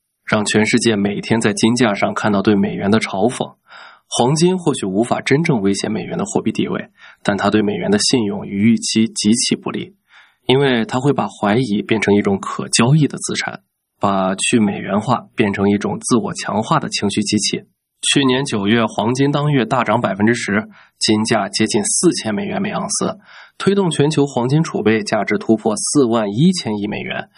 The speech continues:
超过同期全球外汇储备中的美债价值总额，即三点七八万亿美元。当黄金涨到五千五百美元每盎司，全球黄金总市值正好压过美债，总市值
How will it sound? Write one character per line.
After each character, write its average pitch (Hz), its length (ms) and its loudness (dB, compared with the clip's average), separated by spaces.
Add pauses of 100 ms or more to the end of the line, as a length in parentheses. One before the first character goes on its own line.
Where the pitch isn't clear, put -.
(280)
超 113 200 0
过 107 120 0
同 104 240 0
期 - 220 2
全 113 280 0
球 120 200 0
外 123 180 2
汇 113 160 -2
储 - 180 -8
备 101 140 0
中 104 160 0
的 107 100 0
美 90 160 -4
债 107 140 0
价 113 180 0
值 110 120 0
总 98 180 -4
额， - 320 -2 (380)
即 107 400 2
三 120 280 -2
点 110 220 -2
七 123 300 0
八 139 240 -2
万 110 240 0
亿 101 80 -2
美 104 140 -6
元。 90 320 -8 (520)
当 180 160 0
黄 165 300 2
金 180 240 2
涨 101 180 -2
到 110 140 -2
五 98 240 -6
千 127 240 -2
五 127 180 4
百 160 160 2
美 110 100 0
元 95 160 -2
每 98 120 -2
盎 98 200 -4
司， - 300 -6 (320)
全 123 240 2
球 127 160 2
黄 113 180 2
金 123 160 4
总 104 200 -4
市 113 160 2
值 101 340 0
正 120 220 2
好 101 240 -10
压 107 260 0
过 131 160 2
美 107 220 -10
债， - 260 -4 (420)
总 139 200 4
市 170 160 2
值 127 260 2